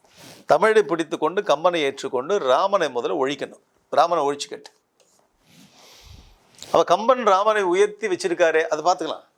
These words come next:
அப்புறம் பார்த்துக்கலாம். ஆனா நம்ம இப்படி இன்டர்பிரிட்டேஷன் கொடுத்து இந்த கம்பனை உயர்த்தி பிடித்து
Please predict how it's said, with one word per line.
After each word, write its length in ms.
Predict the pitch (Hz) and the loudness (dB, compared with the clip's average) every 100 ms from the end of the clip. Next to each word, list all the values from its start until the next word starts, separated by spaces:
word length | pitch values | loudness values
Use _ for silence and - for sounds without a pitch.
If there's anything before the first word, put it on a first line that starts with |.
| _ | _
அப்புறம் 240 | - 165 | -8 -4
பார்த்துக்கலாம். 420 | 143 - 101 76 _ _ _ _ - | -4 -6 -12 -20 _ _ _ _ -4
ஆனா 160 | 139 | -4
நம்ம 400 | 131 143 185 214 | -2 -4 0 -2
இப்படி 300 | 185 - 143 131 | -2 -4 -4 -4
இன்டர்பிரிட்டேஷன் 800 | 117 151 196 170 147 151 - | -8 -6 -4 -4 -6 -8 -8
கொடுத்து 360 | 107 131 135 214 165 - _ _ _ | -6 -6 0 0 0 -4 _ _ _
இந்த 100 | 131 127 | -6 0
கம்பனை 400 | 147 202 226 214 | 0 2 -2 0
உயர்த்தி 420 | 135 170 185 185 | 0 -2 -2 -6
பிடித்து 400 | 151 120 110 147 | -4 -6 -4 -2